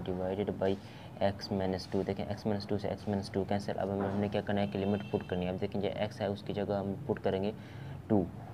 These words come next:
تو دیکھیں ایکس کی جگہ جب میں ٹو رکھوں گا تو two minus five which will be equal to minus three ہمارے پاس اس کا answer بنے گا۔ بس question number ٹوئنٹی تھری ہے، تو دیکھیں اگر میں ایکس، ٹی کی جگہ، دیکھیں یہاں ٹی کی جگہ اگر میں one put کر دوں تو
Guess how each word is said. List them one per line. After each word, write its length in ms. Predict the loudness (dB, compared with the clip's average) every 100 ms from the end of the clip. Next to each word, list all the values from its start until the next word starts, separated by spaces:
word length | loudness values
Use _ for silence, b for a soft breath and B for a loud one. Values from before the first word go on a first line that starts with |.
| -6
تو 80 | 2
دیکھیں 260 | 2 2 -2
ایکس 180 | -4 0
کی 80 |
جگہ 220 | 2 4 4
جب 100 | 2
میں 100 | 2
ٹو 120 | 2 4
رکھوں 260 | 4 4
گا 100 | 2 2
تو 60 | 0 0
two 140 | 2 4
minus 360 | 2 2 -2 0
five 180 | 0 2
which 140 | 0 0
will 80 |
be 80 | -2 -2
equal 240 | 2 2 4
to 60 | 0
minus 260 | 2 0 -2 0
three 160 | 2
ہمارے 180 | 2 0 -2
پاس 160 | -2 -2
اس 100 | -4
کا 100 | -4 -4
answer 220 | -6 -4
بنے 240 | -4 -4 -6
گا۔ 60 | -6
بس 120 | -8 -8 -6 2
question 320 | 2 2 0
number 300 | 2 4 2 2
ٹوئنٹی 260 | 0 2 0
تھری 200 | 2 2
ہے، 100 | 2 0 B B B 2
تو 80 |
دیکھیں 220 | 4 4 4
اگر 140 | 4
میں 200 | 2 2 4
ایکس، 240 | 2 2 -4
ٹی 180 | 2 4 4
کی 120 | 2 4
جگہ، 240 | 4 4
دیکھیں 220 | 2 0 0
یہاں 140 | 0 0
ٹی 120 | 0 2
کی 80 |
جگہ 200 | 2 4
اگر 240 | 2 2 0
میں 100 | 0 2
one 180 | 2 2
put 180 | 0 2
کر 120 | 2 2
دوں 100 |
تو 60 | 0